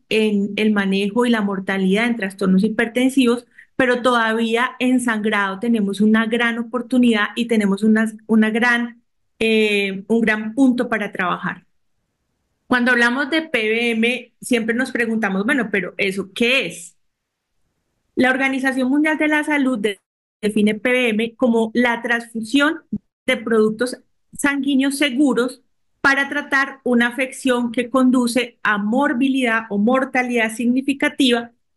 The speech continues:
que no puede, que no puede con-, no se puede prevenir o controlar de manera efectiva por otros medios.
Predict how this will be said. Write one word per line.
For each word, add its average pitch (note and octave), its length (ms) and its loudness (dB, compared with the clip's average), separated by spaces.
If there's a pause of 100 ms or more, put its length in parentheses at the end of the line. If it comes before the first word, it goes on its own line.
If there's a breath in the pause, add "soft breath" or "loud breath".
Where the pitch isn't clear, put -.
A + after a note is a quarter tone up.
que A#3+ 200 2
no C4 400 2
puede, B3 520 0 (160)
que G3+ 160 0
no A#3 260 2
puede A3+ 360 0
con-, B3 280 0
no A3+ 200 4
se A#3 100 0
puede B3 260 0
prevenir C4 520 0
o C4+ 100 -6
controlar C4 720 0 (100)
de A3+ 140 -2
manera G#3+ 320 0
efectiva B3+ 680 0
por A3 180 2
otros F3+ 360 -2
medios. G#3+ 460 0